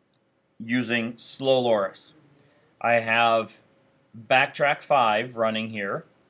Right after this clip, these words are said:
I have Firefox open, and my website is at one ninety-two dot one sixty-eight dot two thirty-four dot one forty-three.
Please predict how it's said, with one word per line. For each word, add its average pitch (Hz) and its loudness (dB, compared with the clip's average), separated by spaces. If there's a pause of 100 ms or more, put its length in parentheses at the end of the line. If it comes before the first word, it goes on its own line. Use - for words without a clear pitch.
I 107 -2
have 107 -2 (140)
Firefox 127 0
open, 117 -6 (600)
and 113 0
my 110 0
website 120 2
is 110 -6
at 104 -6
one 110 -2
ninety-two 139 -6
dot 135 -6
one 127 -6
sixty-eight 117 -10
dot - -20
two 120 -12
thirty-four 139 -6
dot 110 -4
one 107 -8
forty-three. 101 -12